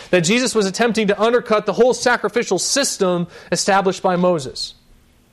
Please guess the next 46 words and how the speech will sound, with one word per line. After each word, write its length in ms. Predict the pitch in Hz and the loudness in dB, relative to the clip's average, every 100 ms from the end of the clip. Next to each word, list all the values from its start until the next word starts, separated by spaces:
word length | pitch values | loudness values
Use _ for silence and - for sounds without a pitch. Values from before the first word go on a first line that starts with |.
| _ _ _ _ _ _ _ _ _ _ _ _ _ _ - | _ _ _ _ _ _ _ _ _ _ _ _ _ _ -6
So 120 | 160 | -2
the 120 | 165 | -2
two 160 | 165 240 | 0 0
parties 400 | - 220 202 175 | 2 2 2 -2
are 40 | |
friends 380 | 165 - 226 208 | -2 2 2 2
on 80 | 175 | 0
this 160 | 147 - | 0 -4
occasion. 520 | - 131 117 101 - _ _ _ _ _ _ _ _ _ _ - | -4 -2 -2 -6 -16 _ _ _ _ _ _ _ _ _ _ -4
They 120 | 165 | 2
can 200 | 208 165 | 2 4
both 300 | 226 262 254 | 4 4 2
agree 240 | 190 233 | 0 0
that 140 | 190 170 | 0 0
something 360 | 220 208 196 | -2 0 0
must 300 | 196 208 - | 0 0 0
be 100 | 196 | -4
done 220 | 180 185 185 | 0 0 2
about 260 | 175 175 | 0 -2
Jesus. 300 | 208 208 143 - - 185 | -4 -4 -6 -8 -4 -2
And 80 | |
so 100 | 175 | 2
they 140 | 190 190 | 2 2
join 420 | 151 220 240 233 | 2 2 2 0
forces 480 | 233 226 226 185 151 | 0 2 2 -2 -2
in 80 | 170 | 0
order 220 | 175 196 | 0 0
to 160 | - | -2
test 500 | 190 - 233 214 - | -6 0 0 2 -2
him. 240 | 165 127 117 - - | -2 -2 -6 -14 -2
And 100 | 175 | 2
the 60 | 190 | 4
word 160 | 208 | 4
for 120 | 214 | 0
test 360 | - - 226 - | -2 0 0 0
here 260 | 226 208 - - | 2 0 -2 0
has 160 | 208 190 | 0 2
the 80 | |
connotation 640 | 196 214 214 208 214 208 214 | 0 2 2 2 0 2 0
of 160 | 208 - - - | 0 -4 -16 -2
test 400 | 226 220 - 214 | 0 0 -2 0
with 180 | 208 | 0
intention 500 | 208 196 226 226 214 | 0 0 0 0 0
of 140 | 202 196 | -2 0
proving 400 | 226 214 196 180 | 0 2 0 -2
false. 720 | - 220 165 - - - | 2 2 2 -2 -8 -8